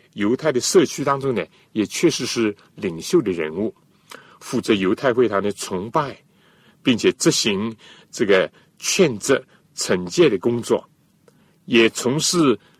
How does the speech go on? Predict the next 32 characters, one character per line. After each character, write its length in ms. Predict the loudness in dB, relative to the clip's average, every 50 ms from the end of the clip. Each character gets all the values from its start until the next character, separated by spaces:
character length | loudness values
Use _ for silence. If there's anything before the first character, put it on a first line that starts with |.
| _ _ _ _ _
像 240 | -6 -2 0 0 0
其 220 | -2 -4 -8 -8
他 160 | -6 -2 -2 0
的 80 | 0
国 220 | 0 0 0 0 0
家 340 | 0 0 2 2 0 0 -4 _ _ _
法 380 | -20 -10 -2 0 2 2 0
庭 240 | 0 -4 -6 -4 -4
的 60 | -4
一 60 | -4
种 320 | -4 -2 -4 -4 -4 -6 -10 _ _ _ _ _ _ _ _ -6
职 100 | -4 -4
责。 240 | -2 -2 -4 -6 -6 _ _ _ _ _ _ _ _ _ _ _ _ _ _ -20 -20 _ _ _ _ _ _
在 160 | -2 0 2 2
犹 220 | 2 2 2 2
太 140 | 4 4 2
人 140 | 2 2 2
当 180 | 0 0 2
中， 260 | 2 0 0 -2 -2 -6 -12 -18 _ _ _ _ _
长 320 | -6 -2 -2 0 2 2 0
老 160 | 0 -2 -2
呢， 160 | -6 -8 -8 -10 _ _ _ _ _ _ _ _ _ _
一 100 | -8 -8
般 400 | -8 -2 -2 -2 0 0 -4 -8 -10 _ _ _ _ _ _ _ _ _ 2
当 120 | 2 2
然 120 | 2 2
是 160 | 0 -2 -6 -6
比 200 | -6 -6 -6 -2
较 160 | 2 2 2 0
年 320 | 0 -2 -2 -2 -2 -2
长 260 | -2 -6 -8 -8 -10 -12
的、 100 | -12